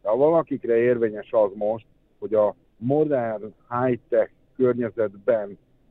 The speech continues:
dolgoznak mérnökök, szakemberek, magyarok,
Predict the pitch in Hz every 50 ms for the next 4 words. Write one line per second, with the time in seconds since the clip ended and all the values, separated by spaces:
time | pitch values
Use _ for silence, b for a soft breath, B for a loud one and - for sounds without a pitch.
0 | _ - 113 117 113 101 98 107 - - 104 95 - - 113 120 117 113 113 113
1 | 110 95 - - 101 92 - _ - 120 104 - - 113 110 110 110 110 120 127
2 | 139 143 _ _ _ _ _ _ _ _ _ _ _ _ _ - 110 107 95 85
3 | 98 110 113 _